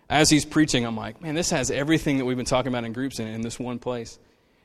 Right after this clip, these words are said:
And that's the part I kept getting hung up on, is why in the world would God give them an idol? It doesn't make sense to me. And I've been thinking about this for weeks, about how he, he doesn't always do that, but sometimes he does. You know,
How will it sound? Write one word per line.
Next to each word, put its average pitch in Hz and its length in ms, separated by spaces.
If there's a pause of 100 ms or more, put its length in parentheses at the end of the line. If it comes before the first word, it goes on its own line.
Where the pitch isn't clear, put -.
(140)
And 120 140
that's 202 200
the 202 100
part 160 220
I 160 100
kept 147 240
getting 147 180
hung 135 240
up 120 140
on, 110 100
is 110 100
why 165 220
in 214 60
the 196 80
world 151 340
would 120 140
God 135 320
give 156 340
them 120 240
an 110 100
idol? 107 440
It 123 60
doesn't 135 260
make 113 140
sense - 240
to - 80
me. 110 180 (1600)
And 123 80
I've 143 60
been 151 80
thinking 202 240
about 160 200
this 151 140
for 131 180
weeks, 139 400
about 135 260
how 143 520 (560)
he, 160 420 (100)
he 156 160
doesn't 185 240
always 165 340
do 147 160
that, 135 180
but 131 120
sometimes 175 440
he 123 80
does. 127 560 (1200)
You 123 100
know, 143 160